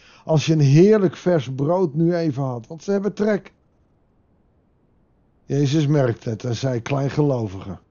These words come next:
waarom bespreken jullie met elkaar dat je geen brood bij je hebt?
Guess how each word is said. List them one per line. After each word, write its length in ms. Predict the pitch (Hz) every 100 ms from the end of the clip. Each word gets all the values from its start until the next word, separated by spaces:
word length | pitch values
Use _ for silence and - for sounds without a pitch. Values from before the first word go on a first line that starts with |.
| _ _ _ _ _ _
waarom 240 | - 139 143
bespreken 460 | 135 - 156 135
jullie 160 | 139 143
met 140 | 143
elkaar 300 | 135 120 147
dat 160 | 139 127
je 80 | 127
geen 200 | 143 143
brood 400 | 143 165 190 131
bij 220 | 127 110
je 60 | 98
hebt? 360 | 92 82 _